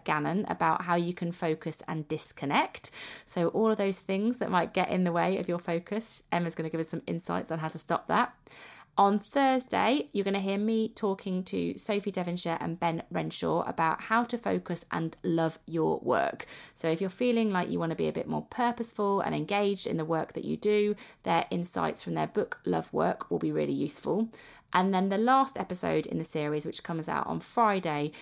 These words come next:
is all about how to focus and increase your attention.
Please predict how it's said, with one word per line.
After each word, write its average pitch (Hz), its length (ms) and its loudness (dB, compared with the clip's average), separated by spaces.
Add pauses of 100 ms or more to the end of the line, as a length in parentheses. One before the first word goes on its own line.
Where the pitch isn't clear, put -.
(120)
is 185 160 -4
all 220 180 6
about 190 300 2
how 233 200 2
to 226 140 -4
focus 170 520 -4
and 160 140 -2
increase 175 640 -4
your 160 320 0
attention. - 720 -6